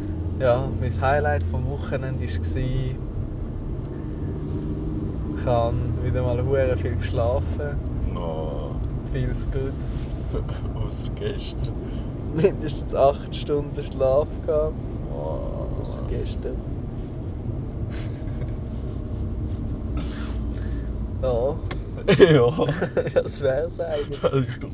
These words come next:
Speaker 2: toll.
Speaker 1: Bei dir auch.
Speaker 2: Bei mir auch. Warte.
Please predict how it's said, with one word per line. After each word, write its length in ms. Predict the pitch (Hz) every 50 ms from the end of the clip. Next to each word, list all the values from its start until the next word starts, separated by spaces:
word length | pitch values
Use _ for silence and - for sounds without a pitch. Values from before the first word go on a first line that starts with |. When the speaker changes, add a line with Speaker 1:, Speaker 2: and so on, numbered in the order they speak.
| - -
Speaker 2:
toll. 240 | 135 113 113 117 113 110 - - 95 92 - - - - - -
Speaker 1:
Bei 80 | 170 165
dir 320 | 143 170 160 151 156 165
auch. 380 | 170 190 190 - 190 147 - - - - - - - - -
Speaker 2:
Bei 60 | 104
mir 280 | 104 113 123 131 127 123
auch. 200 | 123 131 143 143 139 - -
Warte. 220 | 101 101 110 117